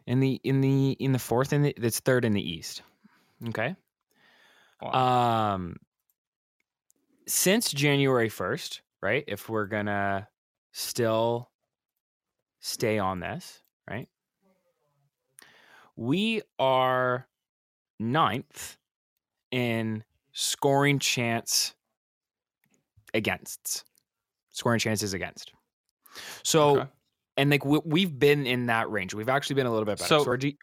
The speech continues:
Speaker 1: so our
Speaker 2: when you say
Speaker 1: defense has
Speaker 2: ninth
Speaker 1: stayed the same.
Speaker 2: When you say ninth, though, in scoring chances against, are you saying we're ninth best? Like, we have the ninth
Speaker 1: Yep, ninth best.
Speaker 2: least?
Speaker 1: Yep,
Speaker 2: Okay,
Speaker 1: yep.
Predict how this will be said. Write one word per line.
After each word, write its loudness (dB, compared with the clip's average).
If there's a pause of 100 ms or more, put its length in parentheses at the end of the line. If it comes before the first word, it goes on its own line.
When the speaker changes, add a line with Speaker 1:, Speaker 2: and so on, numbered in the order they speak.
Speaker 1:
so 0
our 6
Speaker 2:
when 4
you 4
say 4
Speaker 1:
defense 4
has 6
Speaker 2:
ninth 4
Speaker 1:
stayed 2
the 2
same. -2 (800)
Speaker 2:
When 0
you 2
say 2
ninth, 4
though, 2
in -2
scoring 0
chances 0
against, 0
are 2
you 2
saying 2
we're 0
ninth 0 (120)
best? 2
Like, -2
we 0
have 4
the -2
ninth 2
Speaker 1:
Yep, 2
ninth 2
best. 4
Speaker 2:
least? -6 (140)
Speaker 1:
Yep, -2
Speaker 2:
Okay, -2
Speaker 1:
yep. -6